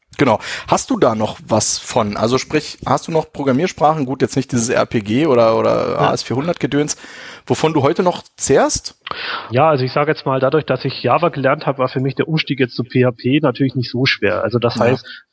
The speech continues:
Speaker 2: das war natürlich immer mein Lebenslauf ein bisschen voranzutreiben, dass wir halt hier die Show auch gut durchkriegen.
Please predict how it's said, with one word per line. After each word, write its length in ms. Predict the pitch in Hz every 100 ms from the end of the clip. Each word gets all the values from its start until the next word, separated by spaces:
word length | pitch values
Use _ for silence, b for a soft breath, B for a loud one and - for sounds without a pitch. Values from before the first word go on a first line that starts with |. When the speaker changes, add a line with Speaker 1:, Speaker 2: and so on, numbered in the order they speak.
| -
Speaker 2:
das 180 | 127
war 100 | 131
natürlich 640 | 139 139 147 139 139 131 151
immer 220 | 147 135
mein 160 | 131 127
Lebenslauf 440 | 135 151 - 143
ein 60 | 135
bisschen 260 | 147 147
voranzutreiben, 840 | 131 113 139 165 147 127 139 151 156
dass 200 | 127 -
wir 100 | 127
halt 140 | 127
hier 120 | 131
die 100 | 127
Show 220 | 120 131 147
auch 120 | -
gut 180 | 151 151
durchkriegen. 540 | 151 - 180 - 220